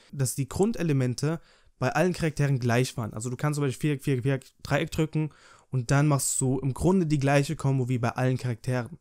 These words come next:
Aber es gab dann immer so Elemente, die diesen Charakter speziell gemacht haben. Zum Beispiel waren bestimmte Charaktere schneller, langsamer. Ein Charakter hatte so einen Schutz. Zum Beispiel hat man Broly geschlagen und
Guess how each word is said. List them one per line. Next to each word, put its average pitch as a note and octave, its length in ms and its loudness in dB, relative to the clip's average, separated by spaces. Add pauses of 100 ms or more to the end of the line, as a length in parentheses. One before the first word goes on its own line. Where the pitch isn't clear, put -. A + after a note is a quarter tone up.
(140)
Aber C#3 160 0
es - 80 2
gab F3+ 180 2
dann F#3+ 140 0
immer G3 240 4
so E3+ 100 4
Elemente, D#3 680 2 (380)
die E3+ 120 2
diesen D#3+ 260 0
Charakter C3+ 360 0
speziell C#3 440 2
gemacht A#2+ 360 0
haben. G#2 200 -8 (140)
Zum C#3+ 160 0
Beispiel D3+ 360 2
waren C#3 220 2
bestimmte C#3 320 -2
Charaktere C3 400 -2
schneller, E3 480 0
langsamer. C#3+ 720 0 (300)
Ein C#3+ 160 2
Charakter D#3 380 0
hatte C#3 200 0
so B2+ 140 0
einen A2+ 160 -6
Schutz. - 560 4 (160)
Zum - 140 -4
Beispiel C3 300 2
hat B2 100 2
man A#2+ 160 0
Broly D#3+ 300 4
geschlagen C#3 640 0 (220)
und B2 520 0